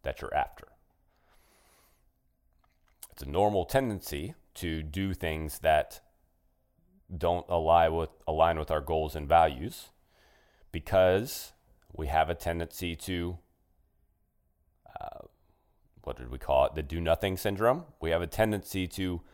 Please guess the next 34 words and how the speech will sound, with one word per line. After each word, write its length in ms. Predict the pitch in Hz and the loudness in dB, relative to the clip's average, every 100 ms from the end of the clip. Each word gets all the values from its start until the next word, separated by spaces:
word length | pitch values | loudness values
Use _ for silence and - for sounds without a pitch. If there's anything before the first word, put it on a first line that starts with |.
| _ _ - | _ _ -14
choose 320 | - 95 85 | -4 -4 -4
the 120 | 82 | -8
default 320 | - 76 69 - | 0 2 2 6
option, 500 | 123 - 117 110 107 - _ _ | 6 6 0 -2 -6 -14 _ _
to 140 | - 71 | -8 -6
look 360 | 73 98 - | 0 0 0
for 480 | - 90 87 85 80 - _ _ _ _ _ _ _ | -4 -2 0 0 -2 -10 _ _ _ _ _ _ _
reasons 640 | 73 87 92 82 87 80 - | -10 -4 -4 -4 -4 -6 -8
to 260 | 87 82 | -6 -6
do 240 | 78 82 76 | -6 -8 -2
less, 460 | 76 113 113 - | 6 6 6 -2
to 140 | - 78 | -10 -4
look 260 | 80 - | -4 -2
for 140 | 90 80 | -2 -2
reasons 480 | 80 80 82 73 - | -2 -4 -6 -10 -12
to 100 | 71 | -12
stay 300 | - 71 67 | -4 -4 -4
the 100 | 65 | -4
same. 460 | 120 117 107 104 - - _ _ _ _ _ _ _ _ _ 76 | 0 0 0 -4 -10 -20 _ _ _ _ _ _ _ _ _ 2
That 240 | 85 92 | 6 6
is 160 | 92 85 | 4 0
a 220 | 78 - _ _ _ _ _ | 0 -2 _ _ _ _ _
bias 540 | 71 80 95 104 - | 2 6 6 4 0
that 240 | - 92 82 | 4 4 4
we 100 | 80 | 2
all 260 | 85 90 | 4 4
hold. 520 | 80 123 120 78 104 - - _ _ _ _ _ | 4 6 6 6 -2 -8 -20 _ _ _ _ _
And 460 | 82 85 82 82 - | -4 0 0 -2 -6
even 340 | 113 117 110 101 | -6 -2 -2 4
though 280 | 104 104 | 6 6
we're 200 | 98 95 | 4 0
trying 640 | 90 - 98 107 113 107 98 | -2 0 2 4 2 -2 -6
to 120 | 95 | -8
pursue 720 | - 85 - 101 98 95 | -6 -6 -4 -2 0 -2